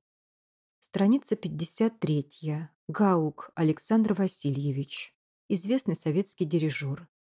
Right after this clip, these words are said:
В тысяча девятьсот тридцатом году под его управлением состоялась премьера Третьей симфонии Шостаковича. Страница пятьдесят четвертая. Развод получить, пара пустяков.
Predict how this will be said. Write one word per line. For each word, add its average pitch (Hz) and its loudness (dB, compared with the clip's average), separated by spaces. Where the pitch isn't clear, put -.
В - -20
тысяча 262 0
девятьсот 180 2
тридцатом 170 0
году 175 2
под 143 -4
его 156 2
управлением 143 0
состоялась 208 -2
премьера 170 0
Третьей 160 0
симфонии 208 2
Шостаковича. 147 -6
Страница 208 0
пятьдесят 160 -6
четвертая. 147 -6
Развод 170 -2
получить, 220 -4
пара 196 -2
пустяков. - -6